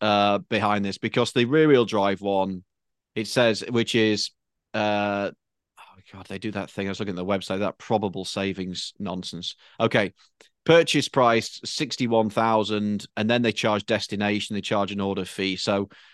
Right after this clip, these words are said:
let's call it, it's basically gonna be something like sixty-three grand, sixty-four grand. But that's not available till twenty twenty-five, two hundred and fifty mile range. And Tesla, from our experience of testing these things,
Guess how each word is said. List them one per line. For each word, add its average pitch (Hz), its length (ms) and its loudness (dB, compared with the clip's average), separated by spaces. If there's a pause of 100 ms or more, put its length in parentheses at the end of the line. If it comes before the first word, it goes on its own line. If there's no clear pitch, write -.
(180)
let's 131 240 2
call 123 300 2
it, 117 80 2
it's 117 160 0
basically 117 500 -2
gonna 107 100 -2
be 101 80 0
something 104 220 -4
like 98 200 -4
sixty-three 104 560 -6
grand, 98 300 -2
sixty-four 98 480 -10
grand. 92 360 -4 (800)
But 131 180 4
that's 135 280 4
not 131 120 4
available 113 360 2
till - 240 -12
twenty 107 280 0
twenty-five, 101 800 0 (380)
two - 160 6
hundred 120 160 6
and 113 140 0
fifty 110 260 0
mile 101 280 2
range. 110 420 2
And 98 120 -6
Tesla, 110 420 0 (440)
from 104 180 -2
our 107 400 4
experience 107 720 0
of 92 80 -12
testing 104 340 -2
these 98 220 -4
things, 101 500 -2